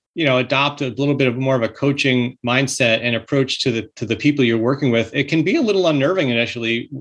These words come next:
for people who are coming to you saying, "Wait a minute, like, I, I want you to,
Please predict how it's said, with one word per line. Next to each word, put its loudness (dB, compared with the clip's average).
for -4
people 0
who 2
are 2
coming 0
to -2
you 2
saying, 0
"Wait 2
a 2
minute, -4
like, -2
I, -2
I -4
want 2
you 2
to, 0